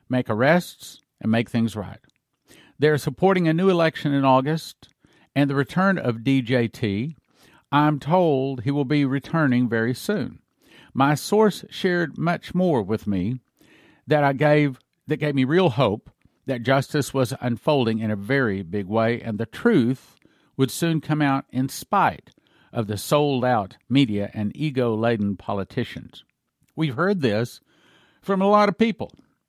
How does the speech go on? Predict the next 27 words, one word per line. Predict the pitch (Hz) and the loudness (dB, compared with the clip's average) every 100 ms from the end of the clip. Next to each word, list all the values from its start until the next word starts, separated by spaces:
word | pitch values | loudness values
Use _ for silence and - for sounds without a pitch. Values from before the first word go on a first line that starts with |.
| _ - | _ -8
Whether | 156 185 160 | -2 2 2
it's | 143 | -2
true | - 226 | 0 2
or | 208 | 2
not, | 202 196 | 2 0
I | 123 139 | 2 0
still | - 170 139 | 0 -4 -4
can't, | - 113 101 | -2 -2 0
I | 110 | -2
have | 113 131 | -2 -4
to | 120 | -2
give | 113 | -2
a | 98 | -4
disclaimer, | 98 - 123 92 | -6 -4 -2 0
I | |
still | 101 - 175 | -2 0 0
can't | 127 92 | -2 -8
prove | - 131 113 | -2 -2 -2
that. | 73 - | -8 -6
I | 117 110 | -2 0
would | 80 80 | -2 -6
love | 87 107 120 92 80 | -2 2 2 0 -6
to, | - 95 87 85 | -10 -8 -8 -8
to | 104 | -6
have | 95 95 | -4 -4
the | 87 | -6
proof. | - 143 | -4 -4